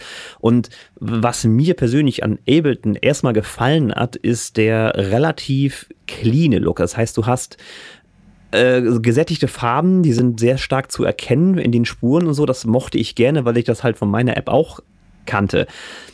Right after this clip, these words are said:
Aber im zweiten Blick, muss ich gestehen, war mir das doch im Vergleich zu meiner App, die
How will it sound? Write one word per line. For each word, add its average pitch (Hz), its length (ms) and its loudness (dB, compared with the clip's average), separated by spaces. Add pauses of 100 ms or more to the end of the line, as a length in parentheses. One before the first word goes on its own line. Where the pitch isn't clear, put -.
(180)
Aber 117 160 2
im 123 160 2
zweiten 180 340 0
Blick, 185 200 0
muss 113 340 2
ich - 220 -2 (180)
gestehen, 123 600 2
war 107 160 2
mir 165 120 0
das 170 260 -2
doch 139 220 -2
im 120 100 -2
Vergleich 101 300 0
zu - 120 -4
meiner 90 280 -2 (240)
App, - 560 -2
die 101 280 -2